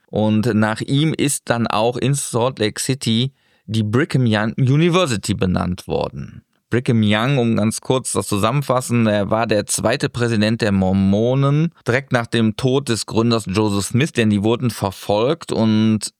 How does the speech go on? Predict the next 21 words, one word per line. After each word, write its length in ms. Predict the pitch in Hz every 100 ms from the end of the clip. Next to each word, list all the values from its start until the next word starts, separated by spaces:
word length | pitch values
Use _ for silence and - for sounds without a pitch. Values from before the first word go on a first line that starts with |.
| -
und 320 | 117 113 110
Brigham 320 | 127 170 131
Young 360 | 113 110 143 117
hat 160 | 107
dann 100 | 123 110
einen 300 | 104 101 95
Großteil 800 | 95 120 165 - 113 98 101
der 260 | - 95 95
mormonischen 680 | 98 95 107 107 104 101 -
Anhänger 520 | 104 113 117 117 87
nach 320 | 104 98 95
Westen 400 | 127 143 - 156
geführt, 680 | 151 139 135 139 147 - - -
später 500 | - - 107 107 110
da 100 | 92
auch 120 | 92 -
Salt 440 | 104 131 135 143
Lake 260 | 110 104 -
City 340 | - 170 101
gegründet. 760 | 92 95 95 - 104 120 165 - -
Also, 480 | 101 135 151 156